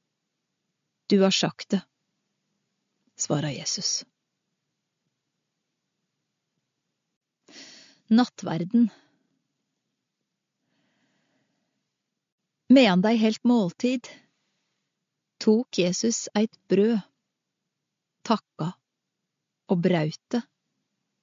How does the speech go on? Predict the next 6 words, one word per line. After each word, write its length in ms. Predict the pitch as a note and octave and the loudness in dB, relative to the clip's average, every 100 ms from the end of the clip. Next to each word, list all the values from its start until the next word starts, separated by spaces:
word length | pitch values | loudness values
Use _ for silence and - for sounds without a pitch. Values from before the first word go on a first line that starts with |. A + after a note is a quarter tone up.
| _ _ _ - | _ _ _ -2
ga 160 | F#3+ F3 F3 | 2 4 2
det 140 | A3 B3+ | 0 0
til 160 | A3+ | 0
læresveinane 800 | G#3+ G3 D#3+ D#3+ E3+ E3+ F3+ A3+ B3+ | 2 0 -2 -6 -6 -4 -2 -2 -2
og 100 | F#3 | -6
sa: 200 | - G3 | -4 -4